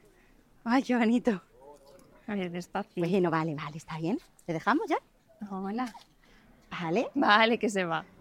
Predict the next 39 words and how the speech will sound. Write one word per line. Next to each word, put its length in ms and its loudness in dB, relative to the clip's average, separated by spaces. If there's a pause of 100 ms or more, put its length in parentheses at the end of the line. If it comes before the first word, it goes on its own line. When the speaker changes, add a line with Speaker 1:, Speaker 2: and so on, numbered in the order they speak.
Speaker 1:
Se 120 -2
pira, 280 -2
se 100 0
pira. 320 0
Bueno, 240 0
se 80 0
lo 120 0
llevan 180 0
a 60 0
rastras, 360 -2
Speaker 2:
<laughs> 60 2
Speaker 1:
más 100 0
bien, 240 -2 (140)
pero 160 -2
Speaker 2:
No 40 -2 (100)
Speaker 1:
vale, 120 2
Speaker 2:
quiere, 240 -2
Speaker 1:
genial. 440 -2 (100)
Speaker 2:
no, 160 -10
no. 100 4
Si 160 -2
le 120 4
preguntas 580 4
a 140 -2
ella, 240 2
no. 320 0
Speaker 1:
<laughs> 0 -
Sí. 280 -6 (600)
Pregúntale 520 0
al 60 -4
perro 320 4
si 120 2
se 120 -2
quiere 220 4
ir. 240 -10
<laughs> 320 -6
"No, 120 8
chaval, 320 6
esto, 200 -6